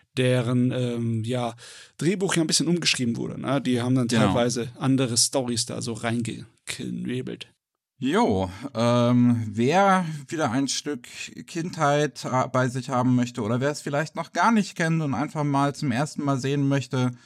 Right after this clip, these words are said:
Speaker 2: was der Vater denn früher im Fernsehen so geguckt hat an Anime,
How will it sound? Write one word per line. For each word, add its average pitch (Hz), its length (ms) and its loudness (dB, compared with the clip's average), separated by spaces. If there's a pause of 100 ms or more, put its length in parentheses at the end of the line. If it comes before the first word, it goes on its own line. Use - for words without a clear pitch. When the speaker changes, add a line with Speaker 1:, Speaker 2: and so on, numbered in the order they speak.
(220)
Speaker 2:
was - 340 -2
der 127 380 2 (260)
Vater 135 400 0
denn 127 180 2
früher 123 360 0
im 113 100 2
Fernsehen 120 380 2
so 113 140 -2
geguckt 120 360 -10
hat 120 220 -4
an 101 160 0
Anime, 101 500 2